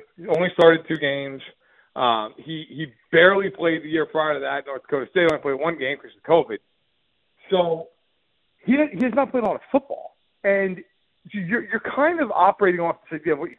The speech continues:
think he's gonna be based off of these traits that he has. You're not really basing it off of a ton of film and any film he had with the Bison in North Dakota State, or let's be real. I mean, he was playing against schools that were,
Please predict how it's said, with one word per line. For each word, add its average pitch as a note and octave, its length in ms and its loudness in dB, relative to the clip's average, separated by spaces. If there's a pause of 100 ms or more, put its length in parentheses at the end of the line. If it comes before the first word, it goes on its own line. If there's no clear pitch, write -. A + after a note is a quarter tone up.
think G3 220 -10
he's E3+ 120 -16
gonna F3+ 180 0
be E3+ 200 2
based D3 300 -2
off C3+ 200 2
of - 60 -20
these - 80 -20 (160)
traits G#3 300 2
that F3+ 80 -12
he D#3+ 80 -6
has. C#3+ 360 2 (600)
You're D4 140 2
not F#4 140 -2
really B3 260 4
basing F3+ 320 -4
it D#3+ 60 -10
off D3 240 -6
of B2+ 100 -10
a A#2 80 -20 (180)
ton G#3 140 -2
of - 80 -8 (180)
film C3 440 -6 (340)
and E3+ 100 0
any A#3 280 0
film F3+ 180 2
he E3 80 -8
had E3 300 0
with C#3+ 100 -20
the C#3 60 -12
Bison D#3 400 -2
in C#3+ 80 -10
North C#3+ 160 -6
Dakota C3+ 280 -4 (120)
State, D3+ 340 0
or C3+ 240 -4
let's F3 240 2
be C3+ 80 -10
real. F3 260 6
I G2+ 60 -12
mean, B2+ 140 -8
he C#3+ 80 -4
was C#3+ 180 -10
playing D#3+ 240 0
against C3+ 220 -8
schools D3 320 -14
that - 120 -14
were, B2 260 -2